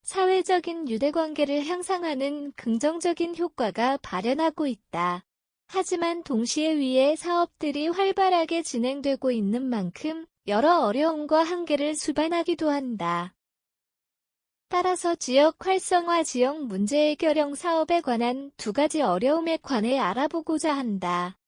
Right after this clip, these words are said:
일. 단순히 비슷한 주제의 프로젝트 반복. 실제로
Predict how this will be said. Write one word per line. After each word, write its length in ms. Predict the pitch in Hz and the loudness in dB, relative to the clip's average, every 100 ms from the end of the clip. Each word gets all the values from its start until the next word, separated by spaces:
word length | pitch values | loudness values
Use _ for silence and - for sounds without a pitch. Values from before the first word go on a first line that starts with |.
| _ - | _ -6
일. 360 | 233 247 180 160 _ _ _ | -2 -2 -4 -8 _ _ _
단순히 600 | - 269 226 247 311 339 349 | -8 -2 -2 -2 -4 -2 -4
비슷한 580 | - 226 - 349 339 | -2 -4 -2 -2 -2
주제의 520 | 320 262 - 294 277 285 | -4 -6 0 2 2 -2
프로젝트 720 | - 392 392 370 - - 349 | -2 0 2 0 -4 -2 -2
반복. 360 | 277 220 220 285 | 0 -2 -2 -4
실제로 800 | - 320 - 196 185 262 311 | -4 -4 -4 -4 -2 -2 -2